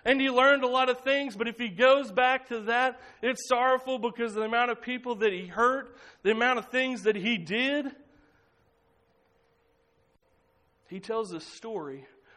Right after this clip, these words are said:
but his focus is on people now. His focus is trying to influence addicts and people like him that are battling depression and other mental diseases,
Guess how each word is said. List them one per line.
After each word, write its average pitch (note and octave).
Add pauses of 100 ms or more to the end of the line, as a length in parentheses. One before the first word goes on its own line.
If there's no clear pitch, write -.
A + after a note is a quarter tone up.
(160)
but E3
his D3 (160)
focus - (1200)
is D3+
on D#3+
people F3
now. C#3+ (1000)
His G#3+
focus B3+
is G3
trying C4
to A#3
influence A3+ (340)
addicts A3+
and F#3+
people B3
like B3
him G3 (320)
that G#3
are G3
battling A#3
depression A#3+
and G#3+
other B3+
mental B3
diseases, F#3+